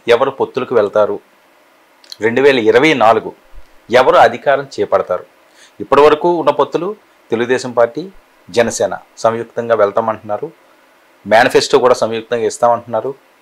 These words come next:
సీట్లు మరి ఎవరికి ఎన్ని కన్ఫర్మ్ అవుతాయన్నది ఇంకా సస్పెన్స్ కొనసాగుతూనే ఉన్నది. మరొక వైపు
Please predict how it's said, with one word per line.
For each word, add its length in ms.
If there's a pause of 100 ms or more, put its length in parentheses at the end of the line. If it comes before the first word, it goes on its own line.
(400)
సీట్లు 480 (580)
మరి 160
ఎవరికి 300
ఎన్ని 320 (840)
కన్ఫర్మ్ 360
అవుతాయన్నది 800 (1160)
ఇంకా 240
సస్పెన్స్ 440
కొనసాగుతూనే 560
ఉన్నది. 240 (540)
మరొక 280
వైపు 440